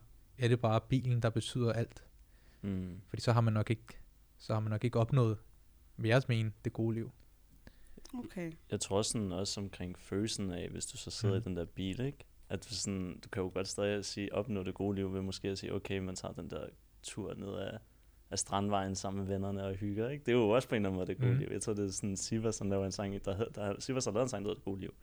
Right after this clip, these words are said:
Speaker 1: Ja.
Speaker 2: Og der siger han også sådan, hvad er det, han siger? Han siger, "Tone roder på, som om det er sommer.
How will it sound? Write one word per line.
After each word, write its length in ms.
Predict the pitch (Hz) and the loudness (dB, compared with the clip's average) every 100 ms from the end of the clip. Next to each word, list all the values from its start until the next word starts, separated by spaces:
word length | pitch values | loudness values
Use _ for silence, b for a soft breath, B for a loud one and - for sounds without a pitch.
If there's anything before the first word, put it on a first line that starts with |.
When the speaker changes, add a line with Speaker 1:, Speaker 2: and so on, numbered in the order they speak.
| B B - | B B -2
Speaker 1:
Ja. 140 | 117 120 - | -2 -2 -6
Speaker 2:
Og 120 | - | 2
der 60 | 98 | 2
siger 240 | 104 113 | 4 4
han 120 | 110 101 | 4 4
også 180 | 101 - | 2 0
sådan, 240 | 98 95 b b b b b b - | -2 -2 b b b b b b -8
hvad 100 | 101 | -2
er 40 | 98 | 0
det, 240 | 95 98 | -2 -4
han 120 | 104 | -6
siger? 180 | 92 101 | -4 -6
Han 120 | 95 | -6
siger, 240 | 95 101 101 b b - | -4 -4 -6 b b -18
"Tone 340 | - 117 117 123 | -4 2 4 6
roder 260 | 104 110 | 6 6
på, 220 | - 107 | 6 4
som 140 | 98 101 | 4 2
om 80 | 101 | 2
det 60 | |
er 40 | 98 | 0
sommer. 380 | - 98 113 | 0 0 0